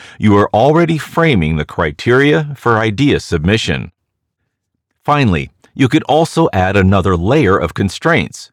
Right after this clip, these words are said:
such as the product must be biodegradable or the total cost must be under a hundred dollars. Such constraints make the ideation process more difficult. However,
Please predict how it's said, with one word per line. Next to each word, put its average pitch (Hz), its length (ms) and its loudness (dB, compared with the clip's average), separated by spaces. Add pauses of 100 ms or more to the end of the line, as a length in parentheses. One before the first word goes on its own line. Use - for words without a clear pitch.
(120)
such - 320 -2
as 139 320 2
the 117 140 -2
product 117 480 -2
must 110 200 -2
be 113 100 -2
biodegradable 98 1000 0 (140)
or 92 80 -4
the 120 80 -2
total 156 320 0
cost 139 460 -2
must 92 200 -2
be 101 120 0
under 98 200 2
a 90 60 0
hundred 104 320 0
dollars. 98 600 0 (460)
Such - 280 -2
constraints 92 640 0
make 104 220 0
the - 160 0
ideation 107 640 0
process 85 580 -2
more 92 200 2
difficult. - 640 -4 (200)
However, 104 720 -2